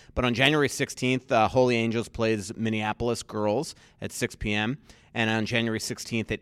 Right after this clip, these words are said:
eight P M, uh, Green Rapids Greenway, Grand Rapids Greenway plays, uh, Blake girls. Then on, uh, January seventeenth, a really cool thing they're doing at six P M, the State of Hockey Women's All-Star Game.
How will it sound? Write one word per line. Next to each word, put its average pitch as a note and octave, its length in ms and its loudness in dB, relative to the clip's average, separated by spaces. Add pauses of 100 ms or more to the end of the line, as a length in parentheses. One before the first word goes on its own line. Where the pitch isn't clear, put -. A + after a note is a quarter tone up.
eight C3+ 200 2
P G#2+ 160 6
M, G2 260 -2 (260)
uh, G#2 120 0
Green A2+ 300 0
Rapids A#2 460 2
Greenway, A2 520 0
Grand D3 320 4
Rapids F#2+ 320 0
Greenway F#2 380 -4
plays, G2 460 0
uh, F2+ 120 -2
Blake A#2 360 2
girls. F2+ 420 -2 (280)
Then B2 120 2
on, B2+ 220 4
uh, G#2+ 300 4
January A#2+ 500 2
seventeenth, A#2 500 0
a G#2+ 60 0
really B2 260 4
cool A#2+ 300 0
thing G#2+ 180 -2
they're G#2+ 100 -2
doing G#2 300 -2
at G2 100 -6
six - 220 -8
P B2+ 180 -2
M, A#2+ 140 2
the G#2 80 0
State A#2+ 240 -2
of A#2 80 0
Hockey A2 300 0
Women's G#2+ 360 0
All-Star G#2 480 0
Game. F#2 380 -4